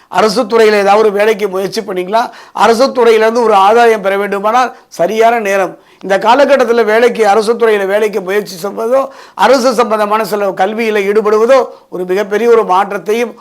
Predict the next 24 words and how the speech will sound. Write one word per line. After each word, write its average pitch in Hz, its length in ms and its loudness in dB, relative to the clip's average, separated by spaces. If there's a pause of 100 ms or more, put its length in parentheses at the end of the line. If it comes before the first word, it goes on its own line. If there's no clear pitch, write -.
(140)
உங்க 180 260 -2
பக்கம் 202 400 -2
நன்மையை 196 380 -4
நோக்கி 190 280 -6
நகர்த்தி 180 400 -10
தரும். 254 260 -20 (380)
இன்னும் 214 300 -6
சொல்லி, 214 360 -2
சொல்ல 202 220 -4
போனோம்னா 208 380 -2
குறிப்பா 220 500 0 (320)
செவ்வாயை 254 500 4
பொறுத்த 208 280 -2
வரைக்கும் 202 320 -4
இந்த 208 180 -4
நாற்பத்தைந்து 226 720 0
நாட்கள் 190 640 0 (540)
சாதகமாகவே 254 800 2
இருக்கின்றார் 208 480 0
கன்னிராசிக்கு. 175 800 -8
அதனால 180 320 -4
கவலையே 226 460 2
பட 208 200 -4
வேண்டாம். 175 360 -6